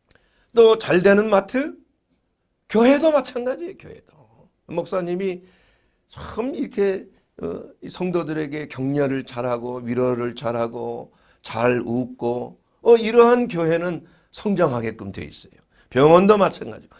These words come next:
모든 회사도 마찬가지입니다. 아, 이와 같이 우리가 긍정적으로 암시를 통해서 이것이 내게 좋은 것이다, 이게 내게 좋은 약이다, 이런 마음 자세를 가지고 내가 이것을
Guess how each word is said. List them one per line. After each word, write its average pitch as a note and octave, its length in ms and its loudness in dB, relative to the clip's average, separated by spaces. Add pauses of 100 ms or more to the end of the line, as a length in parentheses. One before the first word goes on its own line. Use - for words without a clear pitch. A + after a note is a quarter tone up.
(120)
모든 G3+ 680 6 (260)
회사도 A#2+ 420 -2
마찬가지입니다. - 800 -16 (580)
아, D2+ 180 -16
이와 D3 240 6
같이 C#3 440 -2 (380)
우리가 D3 400 2 (220)
긍정적으로 G#3+ 1080 2
암시를 F3+ 680 -4
통해서 E3+ 760 -2 (140)
이것이 D#3+ 360 2
내게 C#3+ 340 2
좋은 - 760 -4
것이다, - 500 -8 (580)
이게 D#3 260 6
내게 D#3 320 6
좋은 F3 420 6
약이다, E3 480 2 (240)
이런 B3+ 460 6
마음 D#3 540 0
자세를 E3 560 -2
가지고 C#3 640 -2 (200)
내가 C#3+ 340 4
이것을 C#3 600 0